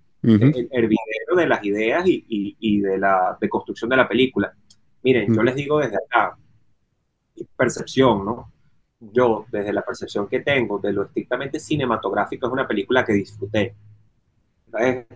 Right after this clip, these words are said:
Speaker 2: La disfruté como, como una película de, de una broma que le gasta, me parece, a-, hasta muy,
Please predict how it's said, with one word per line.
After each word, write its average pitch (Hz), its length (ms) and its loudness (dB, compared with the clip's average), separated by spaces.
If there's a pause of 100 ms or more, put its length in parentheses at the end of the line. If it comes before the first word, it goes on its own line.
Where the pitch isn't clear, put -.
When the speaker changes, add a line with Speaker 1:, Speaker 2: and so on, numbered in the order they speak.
(160)
Speaker 2:
La 110 120 2
disfruté 113 640 0
como, 110 280 -2 (240)
como 113 160 2
una 127 160 4
película 120 640 4 (460)
de, 98 340 0 (840)
de 104 80 -6
una 110 200 2
broma 120 420 6
que 104 120 -2
le 87 120 -2
gasta, 104 540 2
me 95 120 -10
parece, 117 460 -4
a-, 90 220 -4
hasta - 320 -8
muy, 92 260 -10